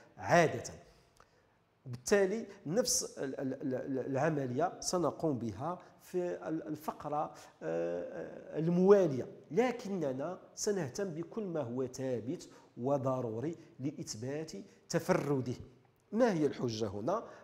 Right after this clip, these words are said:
الحجة هي حجة الاستدراك، يستدرك أن أساس هوية الشخص، آه، هو ما هو ثابت لإثبات تفرده، لأن كما قلنا الهوية هي الخاصية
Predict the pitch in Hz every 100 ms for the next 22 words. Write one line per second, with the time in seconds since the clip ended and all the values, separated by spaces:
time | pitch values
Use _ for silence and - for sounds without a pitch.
0 | - 320 247 202 214 196 202 214 214 -
1 | - - 220 175 - 226 - 220 - 202
2 | 156 - 185 185 147 - 156 151 - 233
3 | 147 180 - - - - 226 185 165 165
4 | - - 190 196 - 131 175 - - -
5 | 160 214 147 139 143 - - - - 185
6 | - - - - _ _ _ _ _ _
7 | - 131 117 104 214 208 165 185 190 135
8 | 135 135 113 107 170 - 156 214 - 151
9 | 165 214 - 180 135 110 110 180 - -
10 | 98 127 131 120 - 101 156 202 - -
11 | 165 143 160 151 202 185 156 160 151 -
12 | 214 214 - - 131 175